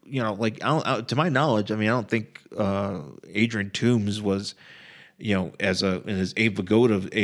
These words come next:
a, uh, phase, it was, uh, super strong. So I don't know why Spider-Man can't just be like, blink and just knock him out. So, I don't know. Those are the questions I would have. During his second brief imprisonment, he learned the art of hypnosis and sleight of hand.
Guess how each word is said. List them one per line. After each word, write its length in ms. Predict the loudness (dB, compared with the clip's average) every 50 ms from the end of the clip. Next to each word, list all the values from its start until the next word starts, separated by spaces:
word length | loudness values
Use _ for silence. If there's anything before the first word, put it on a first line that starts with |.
| 0 0 -2 -2 -2 -2 -2 -4 -4 -8 -10 -10 -8
a, 0 |
uh, 120 | -8 -8 -10
phase, 580 | -10 -4 -2 0 2 4 2 2 0 -2 -6 -8 -12 -20 -20 -20 -20 -20 -20 _ -10
it 140 | -4 2 4
was, 260 | 4 4 4 4 2
uh, 120 | 2 2 2
super 320 | 2 2 2 2 2 0
strong. 560 | 0 0 0 0 0 0 -2 -2 -6 -12 -16 -20 -20 _ _ _
So 340 | -12 -4 -2 0 2 2 0
I 80 | 0 0
don't 160 | 0 2 2
know 80 | 2 2
why 160 | 2 2 0
Spider-Man 380 | 0 0 0 2 2 2 2
can't 140 | 0 0 -2
just 160 | -2 -4 -2
be 60 | -4 -4
like, 140 | -4 -6 -10 _ _ _ _
blink 380 | -8 -6 -4 -4 -4 -8 -12 -18 -16
and 120 | -14 -10 -8
just 180 | -8 -8 -8
knock 240 | -6 -8 -8 -6 -8
him 80 | -8 -6
out. 280 | -6 -6 -6 -8 -12 -16 _ _ _ _ _ _ _ _ _ _ _ _ _ _ _ _ _ _ _ _ -20 -20 _ -12
So, 320 | -6 -6 -4 -4 -6 -8 -12 _ _ _ _ _ _ _ _ _ _ -4
I 60 | -4
don't 80 | -4 -4
know. 80 | -2 2
Those 160 | 4 4 4
are 60 | 4
the 40 | 2
questions 280 | 0 -2 -2 -4 -6 -6
I 160 | -4 -2 -2
would 160 | -2 -4 -6
have. 320 | -8 -10 -12 -12 -14 -18 _ _ -20 -20 -20 -20 -20 -20 -20 -18 -18 -18 -18 -18 -18 -18 -20 -20 -20 -20 -20 -20 -20 _ _ _ _ _
During 300 | 4 6 6 6 6 6
his 180 | 6 6 4
second 380 | 4 4 4 4 4 2 2 4
brief 260 | 6 6 6 6 4
imprisonment, 720 | 0 -2 2 4 4 4 6 4 4 4 4 4 2 0 -2
he 380 | -6 -6 -8 -4 -2 0 0
learned 320 | 2 4 4 6 6 6 4
the 100 | 4 4
art 220 | 4 4 4 4
of 60 | 2
hypnosis 640 | 2 0 0 2 4 4 4 6 6 4 4 4 2
and 160 | -2 -4 -4
sleight 400 | -4 -6 -2 0 2 4 4 4
of 120 | 4 2
hand. 480 | 2 2 4 4 2 2 -2 -4 -10